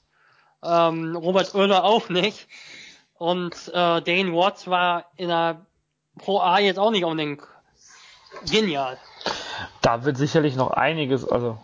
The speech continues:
Speaker 2: stimme ich dir auf alle Fälle zu.
Speaker 1: Einiges glaub ich nicht, dass da noch einiges kommt.
Speaker 2: Nee, da wird einiges auf den, äh, auf den Vierer, der noch kommt,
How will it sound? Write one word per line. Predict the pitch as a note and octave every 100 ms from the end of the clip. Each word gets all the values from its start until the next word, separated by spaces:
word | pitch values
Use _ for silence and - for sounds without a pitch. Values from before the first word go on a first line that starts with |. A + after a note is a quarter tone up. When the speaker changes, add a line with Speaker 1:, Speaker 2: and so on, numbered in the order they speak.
| -
Speaker 2:
stimme | - C#3+
ich | B2+
dir | C3
auf |
alle | B2 C3+
Fälle | B2+ C3
zu. | F3+
Speaker 1:
Einiges | E3+ F#3+ F#3
glaub | F3 E3+
ich |
nicht, | E3 D#3
dass | D3
da | - C#3
noch | C#3+
einiges | C3+ D3 C3+ -
kommt. | C#3+ B2 _ _ -
Speaker 2:
Nee, | D#3+ A3
da | F3+ D#3
wird | C3+
einiges | D#3 G3+ F3+ E3 - -
auf | E3
den, | - F3+ E3
äh, | D3 D#3 D3+ D3 C#3
auf | A2+ A#2
den | D3 C#3
Vierer, | G#3+ B3+ E3+
der | C#3
noch | C3+
kommt, | - D#3+ C#3+ -